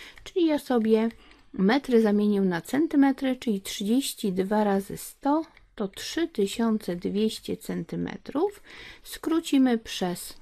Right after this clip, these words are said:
cztery, czyli mamy jeden, tu mamy osiemset, czyli mamy jeden przez osiemset, zatem skala wygląda w ten sposób.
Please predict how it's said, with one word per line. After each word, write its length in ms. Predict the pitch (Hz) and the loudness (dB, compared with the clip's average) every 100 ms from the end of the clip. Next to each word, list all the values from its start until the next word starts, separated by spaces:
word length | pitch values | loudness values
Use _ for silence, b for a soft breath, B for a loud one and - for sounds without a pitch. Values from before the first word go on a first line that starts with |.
| - | -18
cztery, 480 | - - - 226 180 | -12 -6 0 2 0
czyli 220 | - 180 | -2 -2
mamy 340 | 180 185 180 180 | 0 0 0 0
jeden, 520 | 185 202 202 196 190 B B B B - | 2 2 2 -2 -4 B B B B -2
tu 120 | 202 | 2
mamy 340 | 202 196 190 | 4 4 2
osiemset, 960 | - 175 - 165 170 - - 381 427 - _ _ - | -2 -6 -6 -6 -6 -8 -4 -2 -4 -12 _ _ -6
czyli 220 | 415 381 | 0 4
mamy 300 | 302 262 233 | 4 4 4
jeden 460 | 202 233 233 214 208 | 4 4 4 2 0
przez 520 | - - 175 - - - | -4 -6 -6 -6 -12 -4
osiemset, 760 | 269 269 277 262 - 247 - - - | -4 0 0 0 -2 -6 -6 -16 -4
zatem 380 | 269 269 233 202 | -2 2 2 2
skala 540 | - - - 175 240 427 - B B B B - 440 | -4 -10 -6 -4 -2 -2 -6 B B B B 2 4
wygląda 560 | 214 202 202 196 202 - - - - - | 6 4 2 2 0 -4 -18 -20 -20 -20
w 100 | - | -6
ten 240 | - 180 | -2 0
sposób. 600 | 185 - 156 - - - | -2 -6 -6 -6 -16 -20